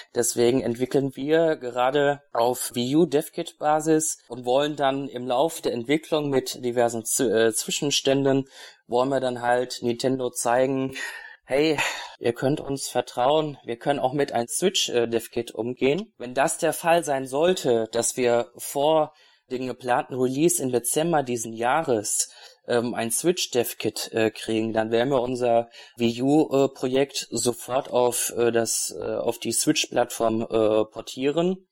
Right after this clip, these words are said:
Und, äh, wenn wir dann noch, äh, Zeit hätten, die Wii U-Version auch noch, äh, fertig zu kriegen, dann würden wir halt sagen, wir veröffentlichen zuerst die Switch-Version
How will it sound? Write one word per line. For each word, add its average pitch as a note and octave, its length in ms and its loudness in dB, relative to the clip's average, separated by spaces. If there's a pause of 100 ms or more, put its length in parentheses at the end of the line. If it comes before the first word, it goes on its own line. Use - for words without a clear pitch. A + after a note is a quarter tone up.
Und, A#2+ 540 -2
äh, A#2+ 140 -4
wenn C3+ 260 2
wir C3+ 80 -4
dann C#3 280 -2
noch, E3 300 0
äh, C3 120 -6
Zeit C3+ 440 -2
hätten, D3+ 480 2
die B2 160 -2
Wii B2 220 0
U-Version C#3 640 2
auch F3+ 180 2
noch, C#3+ 320 0
äh, B2 100 2
fertig A2 520 0
zu G#2+ 100 -2
kriegen, A2+ 320 -2
dann A2+ 160 2
würden B2+ 200 -2
wir B2+ 100 -2
halt A#2+ 320 -2
sagen, B2 460 2 (300)
wir A#2+ 500 2
veröffentlichen C3 680 0
zuerst B2+ 640 -2
die A#2+ 80 -2
Switch-Version D3 920 0